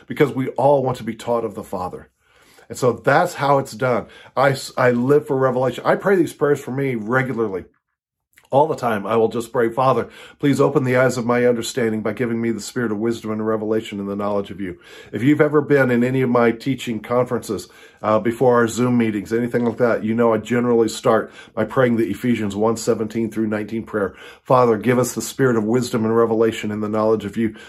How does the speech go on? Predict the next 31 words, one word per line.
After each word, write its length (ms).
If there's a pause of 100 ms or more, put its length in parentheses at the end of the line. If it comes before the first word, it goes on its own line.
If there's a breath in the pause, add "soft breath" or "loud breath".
so 140
that 220
the 160
eyes 260
of 80
our 180
understanding 520
may 100
be 180
enlightened 540 (300 loud breath)
to 80
know 180
the 160
hope 160
of 140
the 180
invitation 720
of 160
the 60
call 340
that 80
we 140
have 220
in 120
you." 240 (400 loud breath)
I 80
pray 240
that 160
regularly 480
for 180
myself. 500